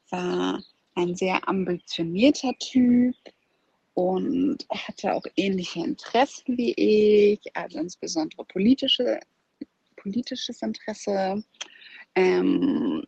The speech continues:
und insofern war ich sehr interessant, diesen Mann kennenzulernen und hab, ähm,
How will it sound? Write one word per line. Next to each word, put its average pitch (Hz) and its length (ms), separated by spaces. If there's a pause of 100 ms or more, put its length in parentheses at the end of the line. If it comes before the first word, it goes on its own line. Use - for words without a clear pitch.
und 185 160
insofern 185 460
war 175 120
ich - 160
sehr 180 220
interessant, 185 600
diesen 175 240
Mann 170 200
kennenzulernen 226 1080 (480)
und 196 340
hab, 196 220 (300)
ähm, 185 680